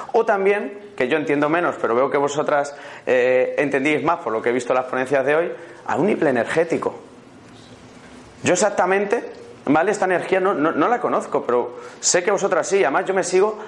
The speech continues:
haciendo sesiones, sigo haciéndome de vez en cuando Reiki, ¿vale? Por ejemplo, ¿vale? ¿Para qué? Pues yo de momento no lo sé, pero sé que puede haber algo más,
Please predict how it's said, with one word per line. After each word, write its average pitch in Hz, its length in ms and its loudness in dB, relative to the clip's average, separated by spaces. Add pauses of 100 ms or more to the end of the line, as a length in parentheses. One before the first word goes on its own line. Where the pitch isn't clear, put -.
haciendo 175 340 0
sesiones, 131 480 0
sigo 156 160 2
haciéndome 147 400 0
de 117 80 2
vez 143 140 0
en 143 100 2
cuando 139 240 2
Reiki, 170 520 0 (600)
¿vale? 135 380 0 (1300)
Por - 120 -2
ejemplo, 143 300 -2 (280)
¿vale? 156 240 0
¿Para 117 420 -2
qué? 180 380 -4
Pues - 480 -4 (1040)
yo 135 120 2
de 175 80 4
momento 190 240 2
no 220 120 2
lo 185 80 2
sé, 214 320 0
pero 123 180 2
sé 180 240 0
que 196 120 0
puede 202 220 0
haber 139 140 4
algo 113 220 2
más, 104 300 -4